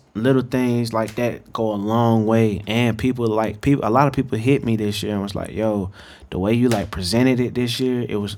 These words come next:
like, I fuck with how you did that. Like, I could tell you, like, took your time, put some time into it."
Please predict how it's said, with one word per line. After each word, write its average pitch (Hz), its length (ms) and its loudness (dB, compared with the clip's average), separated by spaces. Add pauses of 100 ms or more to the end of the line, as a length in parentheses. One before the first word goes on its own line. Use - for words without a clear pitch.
(240)
like, 98 120 -6
I 92 120 -2
fuck 110 300 0
with 101 140 -6
how 104 100 -6
you 98 160 -4
did 110 280 0
that. 92 120 -2
Like, 90 140 -2
I 95 40 -6
could 98 120 -12
tell 110 160 -4
you, 107 120 -4
like, 98 200 -6
took 98 160 -8
your 101 80 -12
time, 104 360 -6
put 95 140 -12
some 98 80 -14
time 107 320 -6
into 101 320 -8
it." 95 100 -12